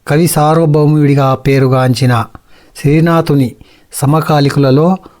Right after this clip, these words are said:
ఒకరు మన పోతనా మాత్యులు. "నే పలికేడిది భాగవతంబట, పలికించేది రామభద్రుండట" అన్న పద్యం కవి పోతనను గుర్తు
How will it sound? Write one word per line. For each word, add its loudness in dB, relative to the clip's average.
ఒకరు 0
మన 0
పోతనా -2
మాత్యులు. -2
"నే 0
పలికేడిది 0
భాగవతంబట, 0
పలికించేది 0
రామభద్రుండట" 0
అన్న 2
పద్యం 0
కవి 0
పోతనను 0
గుర్తు 0